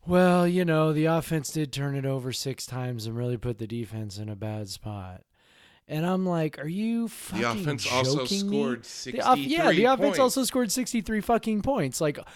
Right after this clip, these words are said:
Speaker 1: all the de-, I mean, even if you take out the two special teams touchdowns, uh, the defense just had to hold U C L A to, like,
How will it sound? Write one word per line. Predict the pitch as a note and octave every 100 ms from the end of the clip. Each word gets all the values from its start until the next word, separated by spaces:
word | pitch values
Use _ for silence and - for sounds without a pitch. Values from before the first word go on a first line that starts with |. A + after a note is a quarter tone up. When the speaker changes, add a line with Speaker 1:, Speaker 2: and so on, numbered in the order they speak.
| - - -
Speaker 1:
all | F3+ A#3
the | C#4
de-, | A3
I | F#3
mean, | G3+
even | A#3 B3
if | B3
you | G#3
take | F#3 F#3
out | F#3+ F3+
the | D#3+
two | - - F3+ F3+ F3+ F3+
special | D#3+ E3+ D3 C#3+
teams | G3 G#3+ -
touchdowns, | D3+ C3 C#3 B2 A#2+ B2 B2+ - _ _ _ _ _
uh, | - D#3 D#3 D#3 D#3 D3+ D3 D3 C#3+ -
the | C3+ D3
defense | A#2+ G#2+ D#3+ F#3 - G3 E3+ C3+
just | G#2+ A#2+ D3+ D#3 -
had | D#3 D#3 C3+
to | C#3 A#2
hold | - C#3+ C#3 C3 B2+ B2+ B2 A#2+
U | B2+ C#3
C | - C#3+
L | B2+ B2+
A | A#2+ A2+
to, | - B2+ A#2 A2 A2+ G#2+
like, | C3+ B2 G2